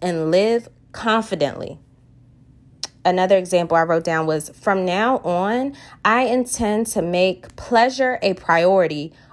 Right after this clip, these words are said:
over my obligations and responsibilities." Because believe it or not, the happier that you are,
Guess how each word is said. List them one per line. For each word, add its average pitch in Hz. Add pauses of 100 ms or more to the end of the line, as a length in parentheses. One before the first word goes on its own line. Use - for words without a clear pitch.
(120)
over 185
my 165
obligations 156
and 135
responsibilities." 139 (260)
Because 240
believe 208
it 320
or 311
not, 135 (1600)
the 175
happier 208
that 190
you 202
are, 180